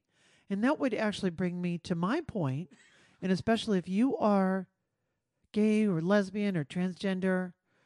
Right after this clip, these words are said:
or gender nonconforming or any of the other, uh, sort of, uh,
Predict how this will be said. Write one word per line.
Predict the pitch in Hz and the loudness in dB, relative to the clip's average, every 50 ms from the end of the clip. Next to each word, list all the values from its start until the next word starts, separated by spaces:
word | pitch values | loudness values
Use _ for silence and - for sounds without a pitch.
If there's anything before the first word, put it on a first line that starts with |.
| _ _ _ | _ _ _
or | - 175 170 156 | -4 0 0 0
gender | 143 - - 175 180 180 180 175 175 170 170 160 _ _ _ _ _ _ _ _ - | 0 0 0 0 0 2 2 2 2 0 -2 -4 _ _ _ _ _ _ _ _ -10
nonconforming | 170 175 190 202 202 196 - 214 202 190 - 214 214 208 208 202 208 202 202 202 202 | -4 -2 -2 -2 -2 -4 -10 -12 -12 -8 -4 -2 -2 0 0 0 0 -2 -2 -2 -2
or | 190 170 165 175 - | -2 -2 -2 -2 -4
any | - 233 247 269 277 277 | -2 0 0 2 2 2
of | 277 240 | 2 2
the | 247 262 - - | 0 -2 -4 -2
other, | - 226 214 185 202 190 190 190 185 180 _ _ _ _ _ _ _ _ _ _ _ _ _ _ _ - | -2 -2 0 2 2 2 2 0 -2 -6 _ _ _ _ _ _ _ _ _ _ _ _ _ _ _ -2
uh, | 185 175 170 175 165 | 0 2 2 2 0
sort | - - - 208 185 | -2 0 2 2 2
of, | 180 165 - - _ _ _ _ _ _ - | 2 0 -8 -16 _ _ _ _ _ _ -6
uh, | - 185 | -4 -4